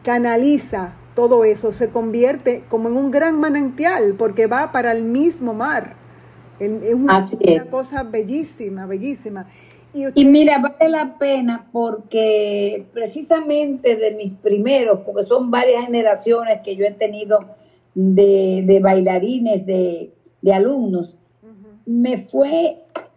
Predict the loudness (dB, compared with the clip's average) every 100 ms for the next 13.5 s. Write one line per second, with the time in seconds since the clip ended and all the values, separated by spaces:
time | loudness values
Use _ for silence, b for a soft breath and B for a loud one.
0 | _ -4 -2 0 2 2 2 0 -2 -8
1 | -12 _ _ _ _ -4 2 2 2 0
2 | 0 2 2 2 2 2 0 0 -2 -2
3 | 0 2 2 2 4 2 2 -6 -20 _
4 | _ _ -2 0 0 0 0 -2 -2 -4
5 | -2 0 0 0 -4 -4 -6 -10 -18 _
6 | _ _ 2 2 4 2 2 0 -2 -4
7 | -6 -8 _ _ _ -2 2 2 2 -4
8 | -2 2 2 0 -2 2 2 2 0 0
9 | 2 2 2 0 -2 -2 -4 -8 -8 -6
10 | -4 -2 0 -2 -2 -4 -2 -2 2 4
11 | 4 4 2 0 -6 -6 0 0 0 -6
12 | -6 -2 -2 -2 -10 0 0 0 -6 -6
13 | -6 -6 -6 -6